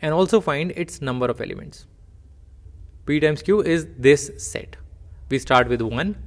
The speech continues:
We use one and A, we get one A. One and B, we get one B. One and C, we get one C. And then two A, two B,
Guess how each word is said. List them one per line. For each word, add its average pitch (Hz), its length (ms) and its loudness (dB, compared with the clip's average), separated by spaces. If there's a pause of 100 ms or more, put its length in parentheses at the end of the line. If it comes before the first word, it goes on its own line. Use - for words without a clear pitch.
(480)
We 131 100 0
use 135 320 0
one 123 460 -4
and 135 320 -4
A, 156 420 0
we 139 120 -4
get 120 220 -6
one 113 200 -6
A. 196 240 -6 (500)
One 120 240 -2
and 120 260 -2
B, 190 340 -2 (140)
we 131 100 -6
get 120 180 -2
one 110 240 -6
B. 156 320 -6 (380)
One 127 200 -2
and 127 220 -4
C, 208 480 -2
we 135 100 -4
get 123 220 0
one 113 180 -6
C. 175 380 -6 (560)
And 131 120 -2
then 120 260 -2
two 120 340 -2
A, 185 360 2 (280)
two 113 160 0
B, 180 480 -2